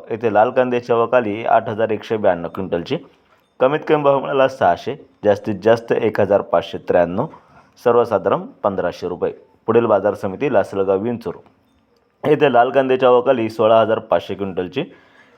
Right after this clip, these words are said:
कमीत कमी भाव मिळाला सातशे, जास्तीत जास्त सोळाशे पंच्याहत्तर, सर्वसाधारण पंधराशे रुपये.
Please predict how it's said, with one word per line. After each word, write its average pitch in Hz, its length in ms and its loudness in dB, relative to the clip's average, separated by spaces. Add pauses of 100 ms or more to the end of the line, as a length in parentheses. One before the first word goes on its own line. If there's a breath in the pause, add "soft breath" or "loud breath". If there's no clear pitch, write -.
(100)
कमीत 147 300 2
कमी 147 160 2
भाव 120 180 2
मिळाला 110 280 2
सातशे, 110 440 -4 (340)
जास्तीत 98 360 0
जास्त 104 320 0
सोळाशे 98 540 0
पंच्याहत्तर, 95 600 -2 (380)
सर्वसाधारण 98 580 0
पंधराशे 92 540 -4
रुपये. 82 220 -6